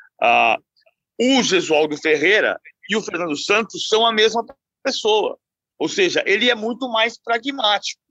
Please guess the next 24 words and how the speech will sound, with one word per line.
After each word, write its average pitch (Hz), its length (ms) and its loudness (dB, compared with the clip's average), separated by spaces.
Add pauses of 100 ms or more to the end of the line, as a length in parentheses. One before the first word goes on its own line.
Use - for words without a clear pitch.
(480)
Agora, 202 260 2
é 214 40 -2
curioso, 208 560 0
tem 220 160 -4
uma 254 80 -4
entrevista 196 400 -6
do - 100 -6
Zucker, - 540 -4 (680)
deliciosa, 175 760 2
no 139 60 -6
jornal 143 300 2
El 147 100 0
País 139 380 0
de, 113 440 -8
de 127 100 -8
domingo, 120 560 -6 (760)
ah, 104 340 2 (500)
de 127 140 -8
sábado, 120 640 0 (720)
em 135 100 -6
que - 140 -6
o 190 60 -2
Zucker 214 420 -2
fala 160 420 2